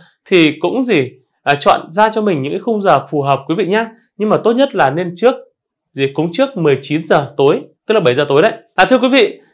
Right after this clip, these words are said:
ờ, thì bây giờ chúng ta cùng xét xem là trong cái, à, ngày mùng một tháng bảy âm lịch thì chúng ta sẽ thắp hương vào ngày nào nhá. Thì quý vị biết đấy, cái ngày mùng một tháng bảy âm lịch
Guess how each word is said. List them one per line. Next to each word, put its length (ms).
ờ, 500
thì 80
bây 80
giờ 140
chúng 140
ta 120
cùng 200
xét 220
xem 200
là 120
trong 300
cái, 480
à, 120
ngày 120
mùng 180
một 200
tháng 140
bảy 100
âm 100
lịch 140
thì 140
chúng 140
ta 180
sẽ 280
thắp 60
hương 160
vào 100
ngày 120
nào 180
nhá. 160
Thì 100
quý 120
vị 160
biết 160
đấy, 160
cái 80
ngày 160
mùng 160
một 200
tháng 180
bảy 160
âm 120
lịch 120